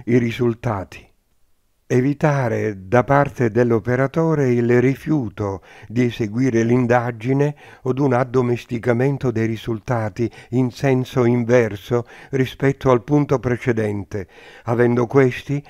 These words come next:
una mentalità estremamente scientifica e razionale.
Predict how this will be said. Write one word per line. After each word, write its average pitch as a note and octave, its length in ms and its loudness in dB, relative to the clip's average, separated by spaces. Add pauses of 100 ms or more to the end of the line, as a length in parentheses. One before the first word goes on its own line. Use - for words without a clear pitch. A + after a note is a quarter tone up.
(160)
una B2+ 220 4
mentalità A#2 680 0
estremamente B2 960 0
scientifica A#2 960 -4 (240)
e A#2+ 140 0
razionale. G#2+ 840 -6